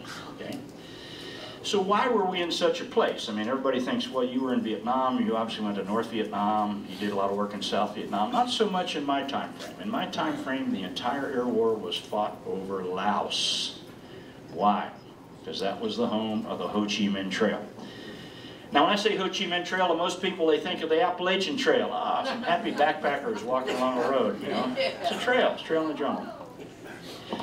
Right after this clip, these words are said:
It was a massive infrastructure of dirt roads and other things to support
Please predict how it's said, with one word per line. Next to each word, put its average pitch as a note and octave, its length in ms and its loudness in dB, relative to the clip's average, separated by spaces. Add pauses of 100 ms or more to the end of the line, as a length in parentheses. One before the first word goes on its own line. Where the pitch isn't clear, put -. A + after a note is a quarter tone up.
(640)
It C#3 60 2
was C3+ 120 6
a B2+ 80 2
massive D#3+ 500 4
infrastructure D3 680 -2
of - 100 -6
dirt C#3+ 220 2
roads C3 560 0 (540)
and G2+ 240 -4
other C3+ 220 4
things A#2+ 400 0
to B2+ 140 -4
support B2 560 0